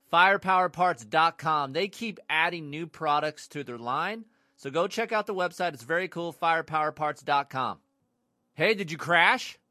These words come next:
Or maybe you're just looking for a different handlebar bend. Go to pro taper dot com and go look at the Evo and Fusion line handlebars.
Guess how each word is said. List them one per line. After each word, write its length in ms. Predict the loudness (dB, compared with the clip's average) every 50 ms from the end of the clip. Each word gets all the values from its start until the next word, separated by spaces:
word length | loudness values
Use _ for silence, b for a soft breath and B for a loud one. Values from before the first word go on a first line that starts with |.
| _ _ _ _ _ _ _ -12
Or 100 | -10 -10
maybe 340 | -8 -6 -4 -4 -4 -4
you're 120 | -6 -6 -6
just 180 | -6 -8 -10
looking 400 | -8 -4 -4 -4 -4 -4 -10 -14
for 380 | -14 -14 -10 -8 -4 -4 -2 -2
a 80 | -4 -6
different 580 | -8 -14 _ -8 -8 -8 -8 -8 -10 -12 -10
handlebar 540 | -10 -10 -10 -8 -8 -8 -6 -6 -6 -6 -6
bend. 320 | -8 -10 -10 -12 -16 -20 _ _ _ _ _ _ _ _ _ _ _ _ _ _
Go 140 | -6 -4
to 60 | -4 -4
pro 260 | -4 -4 -4 -4 -4
taper 320 | -4 -6 -6 -6 -6 -10
dot 380 | -12 -6 -2 0 0 0 0 -2
com 320 | -8 -6 -4 -4 -6 -8 -10
and 100 | -8 -6
go 100 | -6 -4
look 220 | -4 -6 -8 -8
at 80 | -10 -10
the 160 | -10 -12 -12 -12
Evo 500 | -14 -12 -10 -4 0 0 0 0 -2 -6 -8 -8
and 240 | -8 -8 -8 -10
Fusion 580 | -14 -14 -12 -10 -8 -8 -8 -8 -10 -10 -10 -8
line 300 | -6 -4 -4 -4 -4 -6
handlebars. 760 | -8 -8 -8 -8 -8 -8 -6 -4 -2 -2 -2 -4 -6 -12 -20